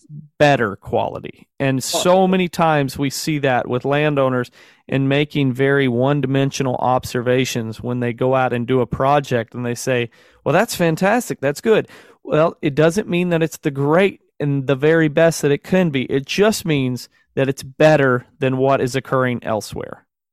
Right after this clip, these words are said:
Speaker 2: I, I think most importantly, people see that it has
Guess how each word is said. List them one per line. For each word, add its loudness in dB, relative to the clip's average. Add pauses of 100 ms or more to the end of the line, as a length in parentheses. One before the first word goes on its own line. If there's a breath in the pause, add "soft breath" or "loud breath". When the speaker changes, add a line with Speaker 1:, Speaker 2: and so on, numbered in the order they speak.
(320)
Speaker 2:
I, -4
I -2
think -2
most -2
importantly, -2 (1000)
people -2
see -2
that -2
it -8
has -4